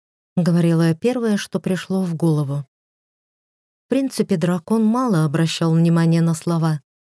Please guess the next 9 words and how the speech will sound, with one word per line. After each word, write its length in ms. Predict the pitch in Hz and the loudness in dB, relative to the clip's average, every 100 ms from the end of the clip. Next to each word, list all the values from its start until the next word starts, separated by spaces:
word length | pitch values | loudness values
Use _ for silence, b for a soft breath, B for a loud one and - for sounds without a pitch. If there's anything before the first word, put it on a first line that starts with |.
| _ _ | _ _
Важнее 720 | 170 180 160 170 190 185 185 - | -2 0 2 2 2 0 -2 -4
эмоциональный 760 | - 180 180 - 185 190 196 196 | -2 -2 -2 -2 0 2 2 0
посыл. 600 | 196 196 - 196 165 143 - _ _ _ _ _ _ _ _ _ _ | 0 -6 -2 -2 -2 -2 -10 _ _ _ _ _ _ _ _ _ _
По 100 | 160 | -8
крайней 400 | - 208 240 214 | -2 -2 2 4
мере, 320 | 202 214 214 | 4 4 2
я 140 | 202 | 0
так 220 | 208 208 175 | 0 -2 0
думала. 500 | 165 165 160 160 | 2 4 2 0